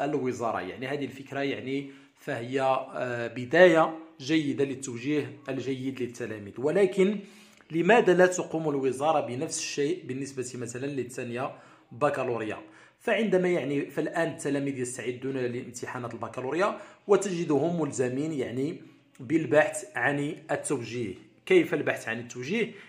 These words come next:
يعني أن التلميذ يجب أن يتسجل في عدة مدارس ويتبعها ويعرف يعني ما هي المدارس التي بدأ فيها التسجيل وما هي المدارس التي لم يبدأ فيها التسجيل بعد وعدة أشياء أخرى،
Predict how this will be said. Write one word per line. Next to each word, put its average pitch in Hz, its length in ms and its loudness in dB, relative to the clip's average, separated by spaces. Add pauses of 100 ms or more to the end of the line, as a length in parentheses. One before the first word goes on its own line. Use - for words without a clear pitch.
(160)
يعني 190 340 4
أن 175 100 0
التلميذ 170 420 0
يجب 151 240 0
أن 143 140 -6
يتسجل 131 600 -2
في 127 180 -6
عدة 120 300 -6
مدارس 143 500 0
ويتبعها 139 720 0
ويعرف 139 540 0
يعني 139 220 -4
ما 143 140 4
هي 135 200 4
المدارس 131 540 0
التي 127 260 -4
بدأ 127 320 -4
فيها 131 220 -2
التسجيل 135 540 -2
وما 165 220 0
هي 143 160 2
المدارس 131 500 -4
التي 131 180 -4
لم 123 120 -4
يبدأ 120 280 -8
فيها 127 160 -8
التسجيل 123 460 -6
بعد 190 280 4 (480)
وعدة 180 460 4
أشياء 156 440 0
أخرى، - 380 -4